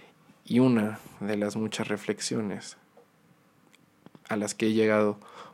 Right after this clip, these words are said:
por medio de encontrarme en ese análisis y por medio de lecturas y de reflexiones que ellas me,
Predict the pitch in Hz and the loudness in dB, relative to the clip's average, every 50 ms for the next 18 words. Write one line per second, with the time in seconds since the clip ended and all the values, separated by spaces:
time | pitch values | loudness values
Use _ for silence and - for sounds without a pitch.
0 | _ _ - 107 110 107 107 110 110 107 110 110 104 104 104 101 101 101 98 87 | _ _ 0 2 2 4 4 4 6 6 6 6 6 6 4 4 4 2 2 0
1 | - - - 104 101 101 - 101 101 - 104 107 104 107 107 107 110 107 - - | -2 -6 -8 -8 -6 -4 -6 -6 -2 -2 -2 0 0 0 0 0 -2 -2 -2 -2
2 | 113 120 120 117 110 104 101 - - - 143 151 - - _ _ _ _ _ _ | 0 0 2 2 0 -2 -4 -4 -6 -6 -8 -8 -12 -20 _ _ _ _ _ _
3 | _ _ _ _ _ _ _ _ _ _ _ _ _ _ _ _ _ _ - - | _ _ _ _ _ _ _ _ _ _ _ _ _ _ _ _ _ _ -8 -2
4 | 156 139 - - 131 117 113 113 110 107 104 98 101 90 98 98 - - - 131 | -2 -2 2 2 2 4 4 2 4 4 4 2 2 0 -2 -6 -8 -2 4 4
5 | 131 120 113 107 - - - - 113 98 - - 92 101 - - - - - - | 6 6 6 4 2 -4 -6 -4 -2 -2 0 0 0 -2 -2 -6 -6 -4 -6 -4
6 | 107 107 98 101 - - - - - - _ _ - - - - - - - - | -2 -2 -2 -4 -4 -6 -8 -8 -8 -10 _ _ -20 -20 -20 -20 -20 -20 -20 -20
7 | _ _ _ _ _ _ _ _ _ _ _ _ - 110 110 110 113 110 104 107 | _ _ _ _ _ _ _ _ _ _ _ _ 0 2 4 6 6 4 4 2
8 | 104 107 104 104 104 104 104 101 98 101 98 101 - | 0 0 0 0 0 -2 -2 -2 -4 -4 -6 -8 -12